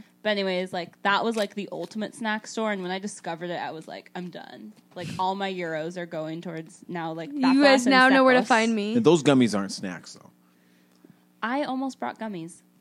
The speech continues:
Speaker 3: Duh.
Speaker 2: Gummies?
Speaker 3: That's
Speaker 2: Mm.
Speaker 3: problematic. Or,
Speaker 1: What
Speaker 3: or,
Speaker 1: about
Speaker 3: or
Speaker 1: those little gummy packets that you put in a lunch?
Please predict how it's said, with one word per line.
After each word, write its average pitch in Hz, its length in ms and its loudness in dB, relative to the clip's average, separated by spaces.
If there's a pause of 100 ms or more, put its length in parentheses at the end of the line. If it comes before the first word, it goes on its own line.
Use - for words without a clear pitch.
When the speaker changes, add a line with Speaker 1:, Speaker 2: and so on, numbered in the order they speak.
(340)
Speaker 3:
Duh. 127 600 4 (360)
Speaker 2:
Gummies? 311 600 6
Speaker 3:
That's 123 220 6
Speaker 2:
Mm. - 60 6
Speaker 3:
problematic. 120 580 6 (760)
Or, 123 180 8
Speaker 1:
What 117 120 8
Speaker 3:
or, - 40 8
Speaker 1:
about - 140 8
Speaker 3:
or 262 60 8
Speaker 1:
those 415 140 4
little 392 180 2
gummy 330 300 0
packets 277 360 -2
that 247 80 -8
you 240 80 -4
put 285 140 -4
in 269 100 -2
a 269 60 -2
lunch? 311 520 -4